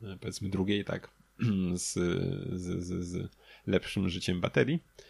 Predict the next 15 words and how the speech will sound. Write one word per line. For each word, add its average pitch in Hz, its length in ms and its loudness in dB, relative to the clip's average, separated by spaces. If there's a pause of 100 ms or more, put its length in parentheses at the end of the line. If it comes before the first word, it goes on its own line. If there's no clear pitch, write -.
(320)
E, 101 180 4
również 95 640 0
w - 20 -18
kolorkach 95 440 2
neonowych, 92 600 4 (840)
e, 90 200 0
więc 87 220 -2
mam 92 100 2
nadzieję, 90 240 4
że 92 60 4
nie 92 60 8
będą 92 160 6
nam 90 140 0
się - 140 -4
mylić. 92 400 0